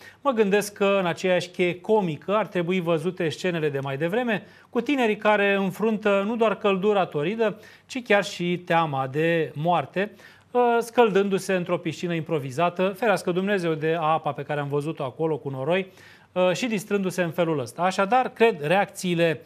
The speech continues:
uh, prea, uh, supărate, uh, ar trebui să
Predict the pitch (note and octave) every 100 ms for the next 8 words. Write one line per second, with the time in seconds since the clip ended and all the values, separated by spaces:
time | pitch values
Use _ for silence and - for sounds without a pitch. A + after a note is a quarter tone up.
0 | - - _ D#3+ E3 D#3 D#3+ F#3 G3+ F3+
1 | D#3+ C3 D3+ D3 C#3 - F3 D3 F3 G#3+
2 | - F#3 F#3 - - - _ E3 E3 D#3+
3 | D#3 D3 C#3+ C#3+ C#3+ C#3+ _ _ _ -
4 | A#3+ A3+ G3 E3 F#3+ F#3 F3+ F3 E3+ E3